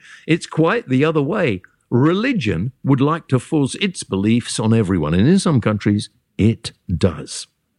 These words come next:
You go to Iran or Saudi Arabia and say some of the things on the radio I'm saying,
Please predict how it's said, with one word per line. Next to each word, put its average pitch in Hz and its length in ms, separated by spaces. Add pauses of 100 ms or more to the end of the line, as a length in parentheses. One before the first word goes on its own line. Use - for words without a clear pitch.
(280)
You 180 160
go 240 140
to 160 180
Iran 107 460 (360)
or 147 120
Saudi 90 320
Arabia 80 440
and 95 140
say 107 140
some 98 180
of 92 80
the 85 60
things 90 260
on 87 80
the 80 100
radio 82 360
I'm 82 100
saying, 73 240